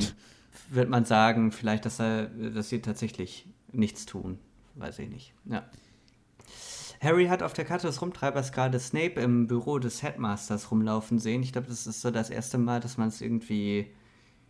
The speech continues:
Speaker 2: versteht oder so, wenn man's weiß zumindest, dass
Speaker 1: Hm.
Speaker 2: Snape jetzt der Chef von allen ist in Hogwarts. Das fand ich auch gut.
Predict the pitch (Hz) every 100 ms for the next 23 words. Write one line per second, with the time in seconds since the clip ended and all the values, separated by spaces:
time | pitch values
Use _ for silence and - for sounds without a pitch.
0 | _ _ _ _ _ _ _ - - 110
1 | - 120 160 - - 151 135 131 123 143
2 | 156 156 120 117 113 - 110 135 - 156
3 | 165 - 127 127 107 98 - 131 131 131
4 | 120 - 123 123 123 123 127 - - -
5 | 131 - - 143 135 - 139 143 151 165
6 | - - _ _ _ - 139 135 135 135
7 | 165 165 - - _ - _ _ _ _
8 | _ _ _ _ _ _ _ _ _ _
9 | _ _ _ _ _ _ _ _ _ _
10 | _ _ _ _ _ _ _ _ _ _
11 | _ _ _ - - - 127 117 101 -
12 | - 92 -